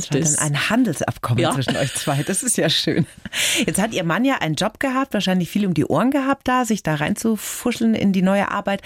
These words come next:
Speaker 1: Und Sie hatten ja viel Zeit. Wie sah denn Ihr Alltag da aus?
Speaker 2: Also erstmal hab ich die Wohnung eingerichtet. Das war halt ein Männerhaushalt, da war gar nichts da. Und ich hab's dann ein bisschen wohnlich gemacht.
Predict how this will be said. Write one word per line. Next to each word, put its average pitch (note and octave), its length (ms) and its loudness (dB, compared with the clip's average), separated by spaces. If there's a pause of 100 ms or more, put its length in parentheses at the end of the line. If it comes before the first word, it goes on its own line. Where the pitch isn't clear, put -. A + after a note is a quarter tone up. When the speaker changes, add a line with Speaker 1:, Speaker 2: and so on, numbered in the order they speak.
(280)
Speaker 1:
Und F3+ 200 0
Sie A3 280 4
hatten C4 200 0
ja C#4 120 2
viel C4+ 180 -2
Zeit. C4 420 0
Wie D#3+ 60 2
sah E3+ 180 2
denn F#3+ 140 0
Ihr - 220 -2
Alltag C4 360 -2
da A#2+ 240 0
aus? - 200 -4 (760)
Speaker 2:
Also E3+ 200 2
erstmal G3 480 2
hab G3 160 -2
ich G#3+ 100 0
die F3+ 340 0
Wohnung G#3+ 480 4
eingerichtet. A#3+ 960 2 (280)
Das F3 180 2
war D#3 120 4
halt E3+ 140 4
ein E3 80 4
Männerhaushalt, D3+ 760 2
da E3 120 0
war C#3 280 2 (100)
gar C#3 160 4
nichts - 280 0
da. B2 100 0
Und C#3 280 0
ich E3+ 140 -2
hab's - 220 -2
dann D#3 160 2
ein D3+ 60 0
bisschen C3+ 280 0
wohnlich G#3 460 2
gemacht. G#3+ 360 0